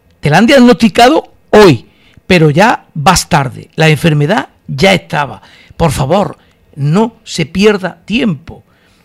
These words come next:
O sea, hay que estimularlos cognitivamente. Eh, estábamos diciendo siempre llevarlo a la asociación, acudir a la asociación.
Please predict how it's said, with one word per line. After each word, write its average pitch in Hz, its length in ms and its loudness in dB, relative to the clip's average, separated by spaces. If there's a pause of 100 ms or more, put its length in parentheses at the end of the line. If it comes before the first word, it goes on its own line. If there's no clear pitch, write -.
(200)
O - 40 -18
sea, - 220 -12
hay 190 180 0
que 233 260 -6 (160)
estimularlos 180 840 -2
cognitivamente. 160 1160 -2 (760)
Eh, - 340 -8 (240)
estábamos 185 600 -2
diciendo 185 640 -4 (100)
siempre 202 720 0 (460)
llevarlo 147 460 -4
a 180 40 0
la 175 80 0
asociación, 170 520 -4
acudir 156 520 0
a 190 40 4
la 175 80 2
asociación. 156 580 -4